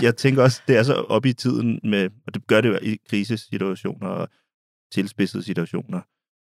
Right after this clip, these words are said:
øh, i historien, har jo altid vist, at der kommer sådan en, der kommer, der er nogle sådan tidspunkter, hvor det, de her idéer om off, øh, grid og sådan noget, det ligesom pibler op, og det bliver interessant for folk at se, om de kan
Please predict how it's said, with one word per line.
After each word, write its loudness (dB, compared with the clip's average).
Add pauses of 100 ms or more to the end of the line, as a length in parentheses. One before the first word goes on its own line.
(160)
øh, -6
i -6
historien, -8
har 2
jo 4
altid 0
vist, -6
at 0
der 0
kommer 0
sådan 2
en, -2
der -16
kommer, 2 (360)
der 0
er 4
nogle 2 (1120)
sådan -2
tidspunkter, 4
hvor 6
det, -2
de 2
her 2
idéer 2
om -2 (100)
off, 0 (320)
øh, -2 (100)
grid 0 (260)
og -14
sådan -4
noget, -4
det 0
ligesom -2 (220)
pibler -4
op, 0
og -6
det -4
bliver -2
interessant -6
for -10
folk -4
at -10
se, -8
om -6
de -10
kan -4